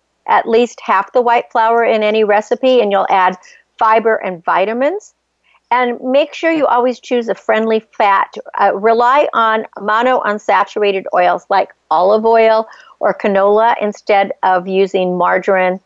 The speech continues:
or even butter, because olive or canola oils, they contain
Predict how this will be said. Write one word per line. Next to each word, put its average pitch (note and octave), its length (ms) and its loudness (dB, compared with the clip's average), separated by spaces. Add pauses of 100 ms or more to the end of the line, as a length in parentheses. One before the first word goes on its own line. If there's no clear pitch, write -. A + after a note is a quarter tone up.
(320)
or F#3 100 2
even F#3+ 280 2
butter, F#3 340 0
because G#3 460 -2 (420)
olive C#4+ 360 2 (120)
or A3 400 0
canola A3 400 0
oils, F#3+ 420 0
they G#3+ 220 4
contain A#3+ 580 0